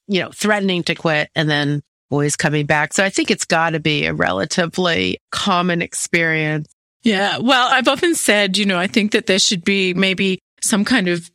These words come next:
Speaker 2: bridge therapy available to players. I've noticed actually that at the club, I've met it over the years, a number of people who are therapists, and I just think you could probably have a productive line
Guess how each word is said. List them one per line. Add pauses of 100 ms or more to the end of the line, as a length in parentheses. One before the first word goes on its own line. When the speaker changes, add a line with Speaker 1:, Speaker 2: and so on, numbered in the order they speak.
(140)
Speaker 2:
bridge
therapy
available
to
players. (560)
I've
noticed
actually
that
at
the
club, (260)
I've
met
it
over
the
years,
a
number
of
people
who
are
therapists,
and
I
just
think
you
could
probably
have
a
productive
line